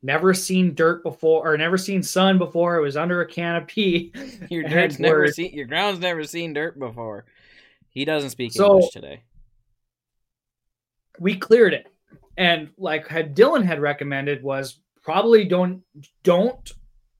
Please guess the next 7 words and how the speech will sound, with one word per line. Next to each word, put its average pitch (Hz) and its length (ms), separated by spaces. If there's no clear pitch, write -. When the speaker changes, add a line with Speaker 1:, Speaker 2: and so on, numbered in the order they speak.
Speaker 1:
or 147 320
shouldn't 196 640
plant 202 420
anything 180 580
in 131 220
this 143 200
raw 160 640